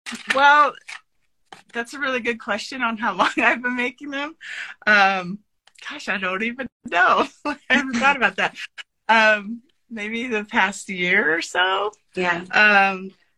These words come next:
Speaker 1: but they're, the oracle cards themselves are on watercolor paper,
Speaker 2: Okay.
Speaker 1: or you could do mixed media paper. I like watercolor paper 'cause it's a little thicker.
Speaker 2: Mm-hmm.
Speaker 1: And I, the way I do them, and they're,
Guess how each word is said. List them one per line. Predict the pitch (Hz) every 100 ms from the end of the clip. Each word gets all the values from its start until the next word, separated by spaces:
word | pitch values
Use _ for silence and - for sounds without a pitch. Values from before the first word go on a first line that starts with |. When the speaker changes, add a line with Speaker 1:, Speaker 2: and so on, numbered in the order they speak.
| 180 -
Speaker 1:
but | 277 240 202
they're, | 208 240 262 247 - - - - _ _ _ -
the | 220 202 185 156 _ -
oracle | 240 254 277
cards | 254 240 214
themselves | 226 208 - 185 185 196
are | 180 170 170 170 -
on | 202
watercolor | 233 190 190 202 180 175
paper, | 185 170 175 170 185 _ - - - 196
Speaker 2:
Okay. | 190
Speaker 1:
or | 214
you | 240
could | 240 220
do | 202 - _ _ -
mixed | 185 - 202
media | 170 165 156
paper. | 165 -
I | 170
like | 180 175
watercolor | 165 170 165 - 160 156
paper | - 151 156
'cause | 160 156
it's | 156
a | 160
little | 156 151
thicker. | - 175 170 151 185 _ - - - -
Speaker 2:
Mm-hmm. | 233 226
Speaker 1:
And | 196 185 185 185 180 - -
I, | 196 240 -
the | 214
way | 214 208
I | - 226 349
do | 381 226
them, | 190 185 196
and | 208 208
they're, | 202 202 190